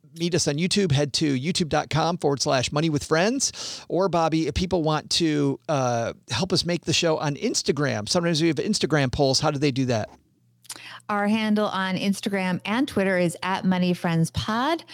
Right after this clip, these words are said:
Speaker 2: And please stay close to the Instagram stories if you wanna participate in those polls and questions and find out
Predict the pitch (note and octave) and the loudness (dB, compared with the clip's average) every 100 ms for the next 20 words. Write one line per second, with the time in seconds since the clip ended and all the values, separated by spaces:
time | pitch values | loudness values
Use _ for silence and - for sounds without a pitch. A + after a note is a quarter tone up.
0 | - - - F3+ E3+ E3+ - - G#3+ G#3+ | -20 -16 -4 0 2 2 0 0 2 2
1 | - G3 F3+ G3+ F3+ - - E3+ E3 F3 | 0 -4 -2 0 0 0 0 0 2 2
2 | E3+ - E3+ D#3+ - A3 A#3 B3 G#3 E3+ | 0 0 -2 -2 -2 0 0 0 0 0
3 | E3+ E3+ F3 E3 F3 - E3 D3 E3 D#3+ | 2 0 -2 -2 -2 -2 -4 0 2 2
4 | E3 - - F3 E3 E3 - D#3+ D#3 - | 2 0 -2 2 2 2 0 -2 -2 -2
5 | D#3+ - D#3 D#3+ D#3 D#3 - D#3 D3+ | -4 -2 0 2 2 0 0 -2 -2